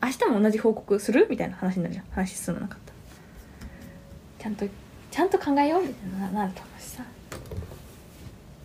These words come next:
そんな感じでした、一個目。マジの話した。久しぶりに。疲れた。疲れた。先週のラジオだって聞いた？聞いてる？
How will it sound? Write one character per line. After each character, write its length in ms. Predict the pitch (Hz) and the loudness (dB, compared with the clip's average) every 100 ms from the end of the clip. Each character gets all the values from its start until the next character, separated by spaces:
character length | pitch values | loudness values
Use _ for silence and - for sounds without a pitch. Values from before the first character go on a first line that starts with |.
| - - - - - - - - - - - | -20 -10 -10 -10 -16 -6 -4 -4 -8 -18 -18
そ 140 | - 220 | -2 2
ん 60 | |
な 200 | 208 190 - - - - - - - - - - - | 2 0 -6 -18 -18 -16 -16 -16 -16 -16 -16 -14 0
感 160 | 233 | 4
じ 80 | 214 | 6
で 100 | 208 | 4
し 60 | 208 | 2
た、 80 | |
一 140 | 175 180 | -2 -2
個 100 | - | 2
目。 220 | 185 - - - - - - 143 139 - - - - - | 2 0 -4 -14 -16 -12 -4 -2 -2 -6 -18 -20 -16 -8
マ 120 | - 214 | 0 2
ジ 120 | 208 | 4
の 80 | 202 | 4
話 280 | 190 190 | 2 0
し 40 | 190 | -4
た。 160 | - | -6
久 160 | 180 - | -6 -8
し 120 | - | -8
ぶ 80 | - | -6
り 80 | - | -6
に。 200 | - 220 | -6 -8
疲 160 | - | -8
れ 120 | - 196 | -8 -8
た。 180 | - - - - - - - - - - - - - - | -12 -14 -10 -6 -4 -4 -6 -8 -10 -12 -12 -12 -12 4
疲 100 | - | 6
れ 80 | - | 6
た。 180 | - 370 370 381 - - - - - - - - - - - - - - - | -2 -4 0 -2 -2 -8 -18 -18 -18 -18 -20 -20 -20 -18 -18 -18 -18 -20 -20
先 300 | - - 370 | -8 2 2
週 160 | 403 415 | 6 8
の 80 | 415 | 10
ラ 160 | 427 | 8
ジ 80 | 415 | 8
オ 60 | 208 | 4
だ 60 | |
っ 40 | 196 | 2
て 80 | |
聞 240 | - - 320 | -4 6 6
い 60 | |
た？ 80 | - 554 - - | 8 2 0 -8
聞 120 | - | 4
い 40 | 370 | 4
て 40 | |
る？ 80 | 508 | 6